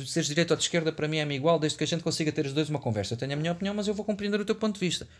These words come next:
Há coisas que vamos concordar, há coisas que não vamos. Mas devo dizer que fiquei, pá, absolutamente espantado que e-, seja na comunidade estranje-, eh, eh, imigrante, portuguesa imigrante, onde há uma grande representatividade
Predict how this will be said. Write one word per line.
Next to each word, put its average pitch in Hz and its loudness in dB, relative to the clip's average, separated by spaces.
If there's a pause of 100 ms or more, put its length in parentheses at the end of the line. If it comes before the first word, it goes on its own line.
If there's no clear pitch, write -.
(100)
Há - -2
coisas 165 0
que - -4
vamos 175 -2
concordar, 196 2
há 202 4
coisas 190 2
que - -6
não 196 2
vamos. 143 0 (320)
Mas 143 0
devo 185 6
dizer 139 4
que - -6
fiquei, 123 2 (520)
pá, - -8
absolutamente 151 2
espantado 107 0 (640)
que 170 6
e-, 180 6
seja 156 8
na 156 6
comunidade 156 4 (100)
estranje-, 185 4
eh, 143 4
eh, 160 4
imigrante, 135 6 (260)
portuguesa 170 4
imigrante, 156 2 (320)
onde 139 10 (360)
há 170 12
uma 180 12
grande 196 8
representatividade 165 4